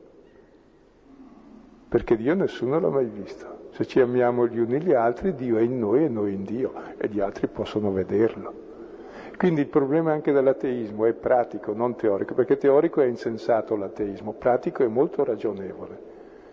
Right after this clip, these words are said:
Fino a quando non ho un'esperienza di questo amore, almeno un barlume, Rimango schiavo delle mie paure e non ci credo, non mi affido. Credere vuol dire affidarsi.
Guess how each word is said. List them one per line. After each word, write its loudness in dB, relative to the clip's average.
Fino 2
a 6
quando 2
non 0
ho 2
un'esperienza 0
di -4
questo -2
amore, 4
almeno -8
un -6
barlume, 0
Rimango 0
schiavo 4
delle 0
mie 2
paure 0
e -2
non -8
ci -12
credo, -8
non -4
mi 0
affido. -6
Credere 4
vuol 2
dire -2
affidarsi. -6